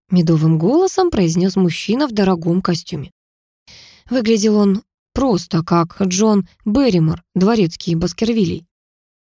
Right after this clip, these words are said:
"Что изволите?" "Добрый день", улыбнулась я и посмотрела на Кису. Та сдвинула брови, потом сделала книксон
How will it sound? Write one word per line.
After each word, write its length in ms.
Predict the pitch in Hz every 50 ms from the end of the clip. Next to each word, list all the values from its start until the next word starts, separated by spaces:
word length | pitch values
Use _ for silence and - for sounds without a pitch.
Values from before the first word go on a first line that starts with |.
| _ _ _ _ _ _ _
"Что 300 | - - - - 359 349
изволите?" 720 | 269 185 185 175 170 170 170 175 196 185 - - 311 320 359 _ _ _ _ _ _ _ _ _ _ _ _ _ _ _ _ _ _ _ _ _ _
"Добрый 380 | - 190 180 196 185 233 294 320
день", 400 | 240 202 202 190 180 202 247 294 _ _ _ _ _ _ _ _ -
улыбнулась 580 | - 175 175 170 160 170 170 170 165 165 -
я 180 | - 277 330 415
и 40 | 381
посмотрела 600 | - - - - 196 180 170 196 214 254 269 269
на 160 | 240 247 262
Кису. 480 | - - - 175 165 - - 165 180 - _ _ _ _ _ _ _ _ _ _ _ _ _ _ _ _ _ _ _ _ _ _ _ -
Та 140 | - 190 175
сдвинула 520 | 165 156 170 160 170 165 160 165 165 165
брови, 460 | 165 160 165 170 220 285 359 392 403 381
потом 300 | - 226 196 - 180 180
сделала 440 | 170 160 156 170 160 160 160 160 160
книксон 680 | 160 - 180 175 220 302 359 - - - 381 392 381